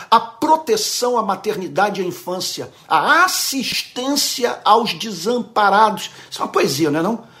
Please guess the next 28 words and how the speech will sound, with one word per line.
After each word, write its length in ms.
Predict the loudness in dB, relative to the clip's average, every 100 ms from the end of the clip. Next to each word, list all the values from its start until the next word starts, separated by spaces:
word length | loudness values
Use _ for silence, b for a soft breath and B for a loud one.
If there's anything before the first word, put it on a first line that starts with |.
| B B -4
"Na 200 | -2 -2
forma 640 | -6 2 4 4 2 -4
desta 480 | 0 0 0 -2 -6
Constituição." 720 | -6 -8 -6 -8 -6 -10 -14 _ _ _ _ -8
Fecha 280 | -4 -4
aspas. 440 | -8 -14 -18 -20 -20 _ _ _ _ _ -18
O 80 |
Estado 440 | -12 -6 0 0 0
brasileiro, 520 | -4 -4 -6 -6 -10 -18 _
portanto, 580 | -4 0 2 2 0 -14 -20 _ _ _ _ _ B B
é 120 | 2
visto 480 | 4 2 0 -2 -6
como 600 | 4 4 6 0 -6 0
obrigado 1200 | 6 8 6 4 -2 -2 -4 -2 -2 -2 -6 -12 -14 b b 2
a 140 | 2
prover 580 | 4 2 2 0 -2 -4 B B -4
as 280 | -2 0 -4
condições 920 | 2 2 2 0 0 0 0 0 -2
de 180 | -2 -2
vida 400 | -2 -4 -2 -2
sem 400 | -2 0 0 0
as 220 | 0 -2
quais 420 | 0 2 2 0
os 100 | -4
direitos 440 | -2 2 2 2 -4
civis 320 | -4 -2 -4
e 20 |
políticos 540 | -2 0 0 -2 -6